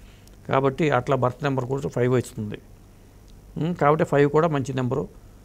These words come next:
మరి అది మెర్క్యూరీ నెంబర్ కాబట్టి బాగుంది చెప్పాలంటే.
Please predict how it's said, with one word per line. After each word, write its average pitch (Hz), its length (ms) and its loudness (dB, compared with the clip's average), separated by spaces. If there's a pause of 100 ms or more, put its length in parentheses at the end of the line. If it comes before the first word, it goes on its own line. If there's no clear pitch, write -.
(300)
మరి 135 180 2 (480)
అది 113 340 -2
మెర్క్యూరీ 120 420 -2
నెంబర్ 120 300 -2
కాబట్టి 113 460 -4 (720)
బాగుంది 120 560 2 (680)
చెప్పాలంటే. 113 440 -4